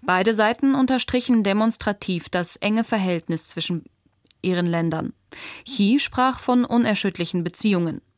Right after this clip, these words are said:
Vom Kreml hieß es zudem, es gebe eine allgemeine Einigung für die Pipeline Power of Siberia two von Russland nach China.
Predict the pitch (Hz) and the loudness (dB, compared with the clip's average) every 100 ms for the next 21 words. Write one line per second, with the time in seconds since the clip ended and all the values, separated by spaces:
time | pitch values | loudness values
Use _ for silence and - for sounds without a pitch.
0 | - - - - 180 175 - 185 185 262 | -20 -20 -12 -2 0 0 0 0 4 4
1 | 294 269 269 262 - - 240 190 185 226 | 6 4 2 0 -2 0 2 2 2 2
2 | 254 - - 190 196 220 - 208 208 - | 0 -2 -2 0 2 0 2 2 0 0
3 | 202 214 226 202 196 202 - 190 214 208 | 0 2 2 2 2 0 0 2 2 2
4 | 170 180 226 247 233 240 - 196 196 190 | 2 0 0 -2 -2 -2 -2 -4 -2 -2
5 | 190 226 - 190 185 202 226 - - 202 | 0 -2 -2 -2 2 2 0 -2 -2 -2
6 | 180 190 190 180 165 - 233 202 - - | 0 0 0 0 -2 -2 0 0 -2 -12
7 | - - 208 202 175 - 175 170 160 - | -14 -6 0 0 0 0 -2 -2 -6 -4
8 | 190 175 190 | -2 0 -4